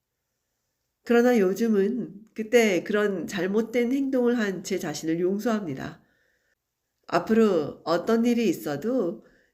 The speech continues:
그런 행동은 하지 않고 남은 생을 살아야 한다고 생각되자 마음이 조금 편안해졌습니다.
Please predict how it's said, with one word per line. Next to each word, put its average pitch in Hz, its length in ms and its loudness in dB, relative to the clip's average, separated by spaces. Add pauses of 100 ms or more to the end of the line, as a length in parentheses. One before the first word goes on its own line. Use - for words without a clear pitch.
그런 208 280 0
행동은 233 440 4
하지 240 260 0
않고 185 800 -6 (440)
남은 165 440 2
생을 214 340 2
살아야 262 380 -2
한다고 165 320 -2
생각되자 196 760 -6 (640)
마음이 139 360 0
조금 170 260 -2
편안해졌습니다. 233 1040 -4